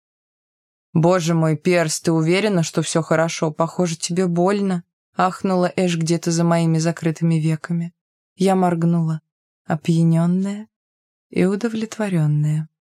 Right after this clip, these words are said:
«Еще одна судорога, прошу прощения». Я знала, что у меня горят щеки.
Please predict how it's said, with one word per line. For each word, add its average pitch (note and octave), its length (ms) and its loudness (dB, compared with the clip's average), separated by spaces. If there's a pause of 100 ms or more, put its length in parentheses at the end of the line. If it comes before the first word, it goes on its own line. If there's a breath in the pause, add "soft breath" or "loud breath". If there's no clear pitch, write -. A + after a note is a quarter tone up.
(580)
«Еще A3 380 0
одна F#3 240 0
судорога, F3+ 560 -4
прошу F#3 440 -6
прощения». F3+ 840 -2 (280)
Я F3+ 240 2
знала, F3 320 0
что - 220 -4
у E3+ 40 2
меня E3+ 260 2
горят D#3+ 380 2
щеки. - 540 -4